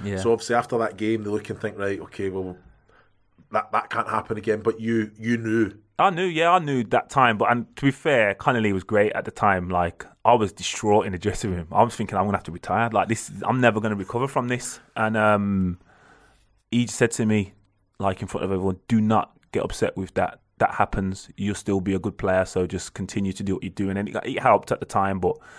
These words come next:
Speaker 1: yeah, I knew then there was more to it than just the innocence of, "Oh, I love it, you love it, let's just go and play."
Speaker 2: Yeah.
Speaker 1: Nah, there was more to it. <laughs>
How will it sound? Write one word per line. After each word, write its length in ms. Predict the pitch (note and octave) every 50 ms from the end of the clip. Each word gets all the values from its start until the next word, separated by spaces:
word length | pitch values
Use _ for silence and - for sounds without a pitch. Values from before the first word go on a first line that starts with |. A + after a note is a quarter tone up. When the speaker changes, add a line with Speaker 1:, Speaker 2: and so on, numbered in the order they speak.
| - - - - _ _ _ _ _
Speaker 1:
yeah, 200 | - G#2 F#2 F2+
I 80 | F2 F2+
knew 220 | F2+ F#2 F#2 F#2
then 320 | E2+ F#2+ F#2 F2+ E2+ E2 - - _ _ _ _ _ _
there 100 | F#2+ F#2+
was 100 | F2 E2
more 240 | F#2 F2 F2 F2 D#2+ -
to 160 | - - F2
it 120 | E2+ - -
than 220 | F#2 E2+ E2 D#2
just 460 | - - - - F2+ F2 E2 - -
the 120 | - - -
innocence 440 | G2 E2+ E2 - - F2 - - -
of, 240 | E2+ E2+ - _ _ _ _ -
"Oh, 300 | G#2 G2 F#2+ F#2+ F2+ F2+ -
I 100 | - F#2
love 240 | F#2 F#2 F#2 F2+ F2
it, 140 | F2+ - -
you 140 | F#2 F2+ F2+
love 180 | F2+ F2+ E2 F2
it, 120 | F2 - - - -
let's 220 | F#2+ E2+ D2 -
just 140 | - E2+ -
go 120 | - F2+ F2
and 80 | E2 -
play." 340 | - D#2 F2 E2+ D#2+ - - -
Speaker 2:
Yeah. 100 | A2 F2+
Speaker 1:
Nah, 140 | E2+ D#2+ E2
there 120 | E2 E2+
was 100 | E2 E2+
more 180 | F2 F2 E2 -
to 180 | - - F#2 F#2 - - - - -
it. 220 | - - F#2
<laughs> 0 | -